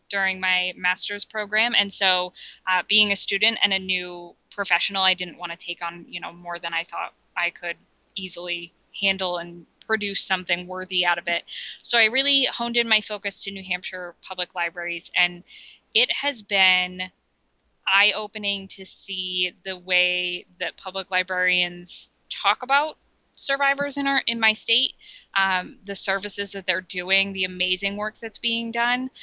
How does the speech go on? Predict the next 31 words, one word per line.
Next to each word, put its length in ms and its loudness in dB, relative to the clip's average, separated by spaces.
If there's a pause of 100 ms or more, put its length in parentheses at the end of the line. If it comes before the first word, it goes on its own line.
(240)
but 200 4
also 560 2 (260)
th-, 140 -18 (500)
how 260 6
far 300 0
we 140 -4
still 300 -6
have 380 -2 (380)
to 140 -4
go. 380 -6 (680)
So 480 2 (1040)
I 80 0
talk 180 2
about 180 2
this 120 -6
a 60 -4
lot 380 4
when 140 0
I 100 4
give, 580 -2
uh, 320 -6
presentations 640 -4
at 100 -6
conferences 580 -2
and 100 -8
things 200 -4
like 180 0
that 220 4
and 100 -4
on 120 -2
Twitter. 480 0